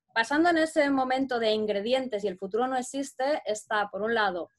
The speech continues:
estos diálogos que estamos llevando a cabo, bueno, que estoy llevando a cabo con vosotros,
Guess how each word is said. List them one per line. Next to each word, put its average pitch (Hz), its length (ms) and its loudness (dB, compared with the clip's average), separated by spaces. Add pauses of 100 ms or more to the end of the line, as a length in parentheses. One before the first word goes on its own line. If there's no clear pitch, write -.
(300)
estos 240 300 -4
diálogos 311 580 4
que 262 80 -6
estamos 214 300 -6
llevando 202 280 0
a 202 100 0
cabo, 196 720 0 (120)
bueno, 233 300 -2
que 175 60 -10
estoy 214 160 -4
llevando 208 260 0
a 196 80 0
cabo 220 240 0
con 214 140 -2
vosotros, 302 580 0